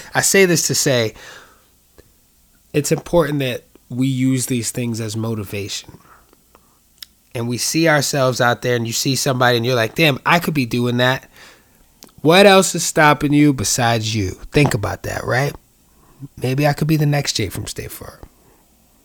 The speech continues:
Or maybe not. Maybe there's, maybe Progressive is gonna look for a new person. Maybe Flo is out, and now they want me to come in there. Or maybe I could be one of these,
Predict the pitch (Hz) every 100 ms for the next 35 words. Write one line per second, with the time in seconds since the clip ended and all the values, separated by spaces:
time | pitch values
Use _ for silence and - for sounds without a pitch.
0 | _ _ 147 160 156 160 156 - - -
1 | _ _ 131 135 131 135 131 - - -
2 | - - 143 151 - 123 127 120 113 110
3 | 113 107 107 - 110 110 110 117 104 -
4 | 127 151 - 131 131 143 131 120 117 113
5 | 113 110 117 110 113 110 - 104 101 95
6 | 92 87 - - - - 107 117 123 120
7 | 117 110 107 107 117 113 110 110 101